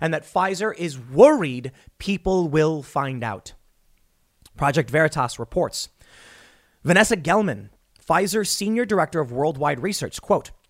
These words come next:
"From the perspective of corporate affairs, we want to avoid having the information on fetal cells floating out there.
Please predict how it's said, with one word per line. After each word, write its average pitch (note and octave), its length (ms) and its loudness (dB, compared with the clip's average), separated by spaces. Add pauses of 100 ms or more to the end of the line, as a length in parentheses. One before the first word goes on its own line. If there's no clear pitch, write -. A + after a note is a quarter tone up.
(260)
"From F3 140 2
the F#3 80 2
perspective G3 580 -2
of A3 140 -4
corporate E3+ 260 0
affairs, C3 380 -4
we B2+ 60 -6
want B2 240 -4
to F3+ 100 0
avoid C3+ 380 -2
having C#3 240 -2
the D#3+ 120 -6
information E3 560 -2
on D3 80 -4
fetal C#3 300 -4
cells C3+ 340 -2
floating D3+ 400 -2
out G#2+ 160 -10
there. G#2+ 240 -12